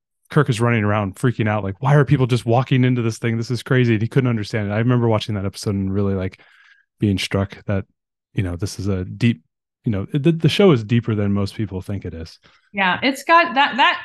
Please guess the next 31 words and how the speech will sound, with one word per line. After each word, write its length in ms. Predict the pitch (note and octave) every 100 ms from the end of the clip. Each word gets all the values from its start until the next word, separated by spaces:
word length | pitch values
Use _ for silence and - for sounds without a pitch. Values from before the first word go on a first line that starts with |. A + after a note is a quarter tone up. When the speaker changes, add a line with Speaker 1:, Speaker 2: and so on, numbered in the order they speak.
| -
Speaker 2:
episode 440 | B3 B3+ B3 A3+
has 240 | A3 A3 -
some 200 | A3 G3+
sort 220 | G#3+ G3+
of 120 | F#3+
nineteen 400 | G3+ F#3+ - G3
eighty-four 680 | F3 F3+ - F#3 F3+ E3+ - -
overtones 600 | F3+ F3+ - E3+ F#3 -
Speaker 1:
Yeah, 100 | -
Speaker 2:
to 80 | -
it, 80 | - -
Speaker 1:
it 60 |
Speaker 2:
right? 120 | D3
Speaker 1:
does. 280 | A#2 G#2+ - -
It 140 | A2+
does. 240 | A2+ G2+
Speaker 2:
So, 300 | - F3+ F3 - _
um, 140 | F3+ E3+ _ _
yeah, 180 | G3 F3
yeah. 200 | G3+ B3+
So 180 | B3 D4
I'm 180 | C#4+ E4+
a, 160 | E4+ -
I'm 100 | C4+
a 80 | D#4
bit 160 | C#4+ D#4+
of 80 | D#4
a 80 |
Trekkie. 560 | D#4 D#4 C4+ C4+ C4 B3+
I 80 | A3
don't 300 | G#3+ A#3 A#3